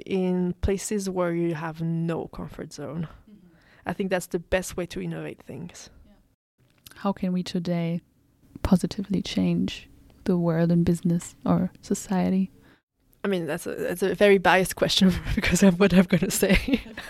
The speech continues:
Speaker 1: <laughs> But I think people working in art,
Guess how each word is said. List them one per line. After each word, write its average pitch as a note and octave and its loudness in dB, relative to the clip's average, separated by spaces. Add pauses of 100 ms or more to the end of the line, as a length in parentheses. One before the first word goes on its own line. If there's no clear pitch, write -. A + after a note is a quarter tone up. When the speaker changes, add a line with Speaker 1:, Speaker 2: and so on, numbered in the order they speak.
(280)
Speaker 1:
<laughs> - -14
But - 0
I - 2
think - -2 (440)
people G#3+ -2
working F#3 0
in F#3 0 (460)
art, - 2